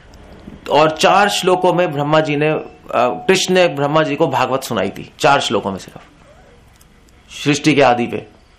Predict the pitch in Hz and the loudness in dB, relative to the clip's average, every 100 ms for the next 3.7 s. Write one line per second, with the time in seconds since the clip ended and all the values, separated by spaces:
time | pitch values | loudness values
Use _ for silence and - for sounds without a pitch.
0 | - _ - - - - _ 156 165 - | -20 _ -20 -20 -20 -20 _ 2 2 2
1 | 170 220 247 185 208 196 185 170 160 156 | 2 4 2 2 4 2 0 0 2 0
2 | 185 175 143 143 170 160 156 151 120 123 | 0 0 0 2 0 0 -2 -2 -4 -2
3 | 131 127 113 117 131 139 143 | 0 2 0 0 0 -2 -4